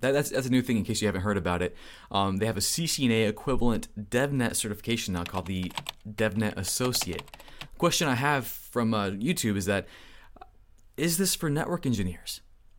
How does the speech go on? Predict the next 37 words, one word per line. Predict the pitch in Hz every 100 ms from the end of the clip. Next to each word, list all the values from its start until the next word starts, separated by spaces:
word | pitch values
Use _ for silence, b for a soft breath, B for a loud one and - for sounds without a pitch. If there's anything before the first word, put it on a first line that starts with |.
| - - - -
And | 117
the | 120
answer | 143 156 131
is | 117 - -
no. | 95 92 82 82 - - -
See, | 143 143 -
when | 123 147 170
I |
first | 196 180 165
heard | 156
about | 107 101
it, | -
I |
got | 151 175
excited. | 147 185 170
I'm | 110
like, | 220 233 -
"Oh | 226
my | 190 175
gosh, | 202 220 -
so | 220 220
cool. | - 254 135 B B
We | 160
can | 180 180
finally | 185 175
get | 143
certified, | 139 180 175 - 120 120 B B B
uh, | - 117 120
with | 131
our | 120
network | 117 135 156 139 -
programmability | 143 127 123 123 170 139
skills | - 101 95 92 -
at |
a | 117
deeper | 113 123 110
level." | 107 131 107 90